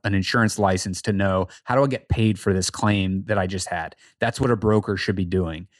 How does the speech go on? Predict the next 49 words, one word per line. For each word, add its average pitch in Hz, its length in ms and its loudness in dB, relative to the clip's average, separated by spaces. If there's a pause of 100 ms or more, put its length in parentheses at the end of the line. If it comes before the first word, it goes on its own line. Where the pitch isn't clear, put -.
(160)
managing 110 540 2
that. 101 200 2
And 107 100 -4
it's 98 140 -8
more 127 180 4
of 104 140 0
a 98 60 -2
psychological 104 880 0
relationship 95 720 -4
of 101 120 -8
just - 300 -4 (260)
being 113 280 2
there 107 280 2
to 107 220 -2
help 113 300 0
you 117 100 4
through 104 220 2
the 95 100 0
process 98 560 0
to 98 100 -6
say, 90 340 -4 (280)
"You're 98 120 -2
not 110 260 0
crazy. 90 560 0 (180)
This 110 180 2
is 98 100 -2
not 107 260 0
a 123 40 0
great 98 280 -2
process, 90 540 0
but - 220 -2
we're 107 240 2
gonna 127 220 -2
hold 110 240 2
your 98 120 0
hand 90 440 -4 (200)
and 101 200 -4
we're 104 160 4
gonna 110 140 0
help 104 260 0
this 95 200 -2
thing 95 220 -2
happen. 92 500 -2 (220)
We're 104 80 2
gonna 104 180 2
expedite 95 580 -2
where 92 180 0
it - 100 -10
can," 90 460 -4